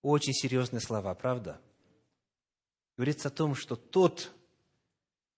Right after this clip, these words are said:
кто не любит, он есть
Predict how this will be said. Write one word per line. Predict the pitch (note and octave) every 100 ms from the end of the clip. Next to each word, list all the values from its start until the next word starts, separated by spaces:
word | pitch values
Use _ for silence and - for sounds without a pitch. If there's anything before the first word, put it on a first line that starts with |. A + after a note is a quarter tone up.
| _ _ _ _
кто | - D#3+
не | E3 G#3 C4+
любит, | B3 B3 G3 D3 - - - - - - _ _ _ _ _ _ _ _
он | D3 D#3
есть | C3 E3 F3 E3+ - -